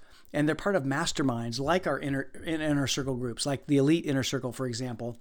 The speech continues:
And, and they gain perspectives that they don't have from other people. So they get that input. So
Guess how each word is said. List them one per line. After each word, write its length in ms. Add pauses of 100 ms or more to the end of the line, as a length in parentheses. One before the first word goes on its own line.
(560)
And, 240
and 140
they 80
gain 340
perspectives 1040 (280)
that 520
they 140
don't 240
have 580 (420)
from 320
other 240
people. 480
So 140
they 100
get 240
that 240
input. 460 (1120)
So 340